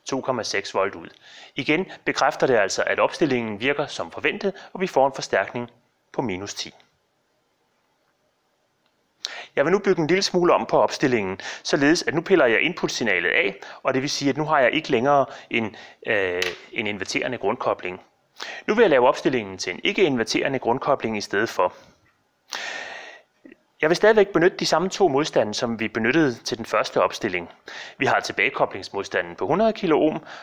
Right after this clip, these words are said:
og vi har, øh, øh, en R et på ti kilo ohm. Men i en ikke-inverterende grundkobling, der husker vi, at modstanden R et går fra minusbenet og ned, øh, til vores referencepunkt.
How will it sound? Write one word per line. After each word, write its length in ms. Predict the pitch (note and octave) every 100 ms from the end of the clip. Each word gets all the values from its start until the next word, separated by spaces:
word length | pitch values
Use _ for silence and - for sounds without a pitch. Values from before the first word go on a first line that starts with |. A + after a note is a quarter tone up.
| -
og 140 | F#3
vi 60 | F#3
har, 380 | E3 D#3+ D#3 - - -
øh, 460 | C#3 A#2+ A2+ G#2+ G2 - -
øh, 300 | B2+ A#2 G#2+
en 240 | - A#2+ A2
R 80 | D3
et 300 | C3+ B2+ - -
på 240 | B2+ G2+ -
ti 140 | -
kilo 320 | - - G2 E2
ohm. 180 | E2+ - _ _ _ _ _ _ - - - - -
Men 160 | C#3+ D3+
i 20 |
en 120 | D#3+
ikke-inverterende 760 | G#3 G#3+ D#3 C3 - F#3 D3
grundkobling, 640 | - A#2 - D3 - G#2+ G2+ -
der 60 | G3
husker 320 | F#3 - F3+
vi, 160 | B2+
at 160 | A2 A#2+
modstanden 440 | C#3 D#3 B2+ F2+ G2
R 140 | D#3
et 240 | C#3 C3+ - - -
går 160 | C3
fra 160 | - A#2+
minusbenet 920 | A2 C#3+ G#3+ - C#3 A2+ A2+ - - -
og 160 | D3
ned, 200 | C3+ C#3+ - _ _ -
øh, 340 | B2+ A2+ G2+ G2 - - _ - - B2 B2 - -
til 120 | C3
vores 260 | A2 A2
referencepunkt. 840 | G#2+ A#2 F#2 - - - F2 -